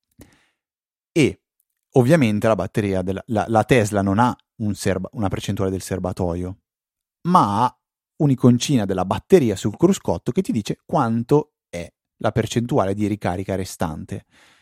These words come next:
oltre al fatto che ti dice la previsione di quanti chilometri farà, eccetera, eccetera, però hai questa costanza della batteria come quella che c'è in alto a destra nell'iPhone, nell'iPad e nel Mac,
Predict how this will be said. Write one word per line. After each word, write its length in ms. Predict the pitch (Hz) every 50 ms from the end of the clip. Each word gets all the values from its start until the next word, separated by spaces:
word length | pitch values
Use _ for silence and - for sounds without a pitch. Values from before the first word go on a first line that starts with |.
| _ _ _ _
oltre 440 | - - 107 110 107 - - 110 110
al 80 | 104 101
fatto 320 | - - 90 101 104 - 104
che 80 | 104
ti 120 | 98 - 98
dice 260 | 101 98 92 - 107
la 100 | 98 95
previsione 520 | - 107 95 101 98 95 98 98 101 104
di 120 | 101 98 98
quanti 400 | - 101 98 98 98 98 - 98
chilometri 560 | - 107 98 95 98 98 98 101 - 98 101
farà, 520 | - - 98 92 95 92 92 95 98 95
eccetera, 360 | 95 - - 98 98 110 120
eccetera, 320 | 139 - - 104 - 127 147
però 180 | 156 202 156 143
hai 200 | - - 127 123
questa 280 | - 151 143 - 143
costanza 640 | - - 156 - - - 127 113 113 117 117 - 131
della 340 | 120 117 104 98 95 85 - _
batteria 920 | - 123 175 185 - _ - - 214 214 220 202 190 151 143 151 170 233 - _ _ _ _ _ _ _ _
come 220 | - - 269 185 147
quella 220 | - 139 123 127
che 100 | 123 127
c'è 120 | - - 117
in 60 | 107
alto 140 | 104 - 107
a 40 | 98
destra 280 | 98 98 - - 107 107
nell'iPhone, 640 | 131 160 156 120 98 98 98 - - 98 95 92 -
nell'iPad 520 | - 107 107 110 107 98 101 - - 101
e 80 | 107 131
nel 120 | 165 196
Mac, 340 | 180 123 101 104 - _ _